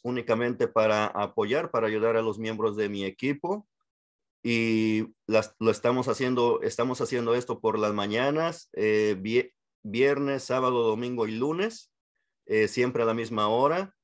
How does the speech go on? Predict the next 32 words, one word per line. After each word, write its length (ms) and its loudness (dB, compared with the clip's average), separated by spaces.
para 220 2
que, 80 0
bueno, 220 0
las 180 0
personas 420 -4
que 80 -6
no 160 -4
puedan 240 6
ingresar 420 -2
al 160 2
Zoom, 320 -6
eh, 380 2
que 80 -2
se 120 2
hacen 200 2
de 80 -2
lunes 320 -2
a 60 2
viernes 400 -2
por 200 -2
la 100 0
mañana, 440 -2
pues 180 -2
lo 140 -4
puedan 280 -2
hacer 300 0
durante 360 -4
el 120 0
día 260 2
y 100 -2
también 320 -4
así 400 -4